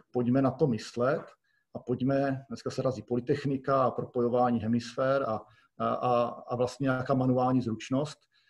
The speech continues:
a ta se na to dá krásně zapojit. Když dětem dáte vyrobit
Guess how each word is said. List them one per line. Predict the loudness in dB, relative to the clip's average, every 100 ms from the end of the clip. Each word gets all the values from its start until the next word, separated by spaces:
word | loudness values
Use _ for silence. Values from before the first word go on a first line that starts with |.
| _ -2
a | 0
ta | 0
se | -2 -2
na |
to | 2 2
dá | 2
krásně | 2 2 2
zapojit. | 0 0 -2 -4 _ _ -12
Když | -12 -12 -14
dětem | -10 -2 0 0 0
dáte | -2 0 2
vyrobit | 2 2